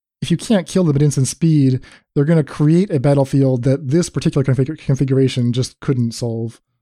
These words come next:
Like, once they get one trigger off with either of those creatures, there just isn't enough in this deck to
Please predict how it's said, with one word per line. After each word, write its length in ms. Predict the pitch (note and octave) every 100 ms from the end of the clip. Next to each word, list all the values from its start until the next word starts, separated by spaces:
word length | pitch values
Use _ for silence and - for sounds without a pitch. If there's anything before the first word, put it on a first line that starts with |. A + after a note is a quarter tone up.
| _ _
Like, 140 | B2+
once 360 | C3 C#3 C3 -
they 160 | C#3 A#2+
get 180 | C3 C3+
one 220 | C3 B2
trigger 340 | - B2+ B2
off 180 | A#2 A#2
with 140 | B2
either 140 | D#3+ D3
of 80 | B2+
those 160 | A#2+
creatures, 600 | - B2+ B2 A#2 G#2 - - _ _
there 100 | C3
just 200 | C3 C3+
isn't 180 | D3 C#3
enough 320 | B2+ C3 -
in 160 | C#3+ B2+
this 160 | A#2+ -
deck 280 | B2 A2+ -
to 300 | - A2+